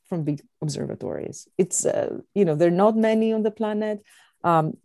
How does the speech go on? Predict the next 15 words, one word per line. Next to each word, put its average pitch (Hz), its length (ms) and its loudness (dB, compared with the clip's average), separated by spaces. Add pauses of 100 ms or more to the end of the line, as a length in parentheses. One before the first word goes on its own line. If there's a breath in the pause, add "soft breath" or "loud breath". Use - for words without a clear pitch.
actually, 208 340 2
they're 170 120 2
very 156 220 2
specialized. 220 680 0
They 190 60 -2
have 160 180 -4
very 165 140 0
specialized 180 640 -2
equipment. 147 600 -8 (280 soft breath)
So 196 380 6 (140)
in 208 160 2
principle, 202 720 0
if 175 160 -4
you 185 200 2
are 185 160 4